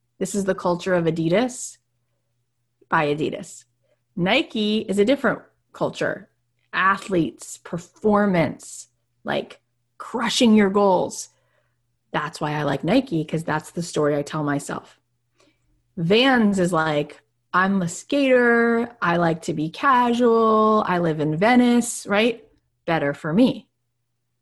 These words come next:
So we're not trying to get the whole market. If you try to get the whole market, you get vanilla. You have no point of view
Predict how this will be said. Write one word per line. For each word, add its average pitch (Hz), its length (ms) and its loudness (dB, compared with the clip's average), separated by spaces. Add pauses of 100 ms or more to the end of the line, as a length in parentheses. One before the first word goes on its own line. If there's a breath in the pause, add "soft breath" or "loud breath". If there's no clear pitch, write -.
(420 soft breath)
So 208 720 0 (920)
we're 220 300 4
not 302 220 4
trying 262 260 4
to 220 60 4
get 208 280 0
the 180 100 -2
whole 180 180 -2
market. - 600 -2 (1300)
If 208 180 -4
you 220 80 0
try 330 220 2
to 392 80 6
get 285 180 2
the 247 100 0
whole 226 160 2
market, 165 540 0
you 190 160 -2
get 180 240 0
vanilla. 143 560 0 (840)
You 190 140 2
have 170 120 2
no 190 220 4
point 226 240 2
of 214 100 2
view 175 480 2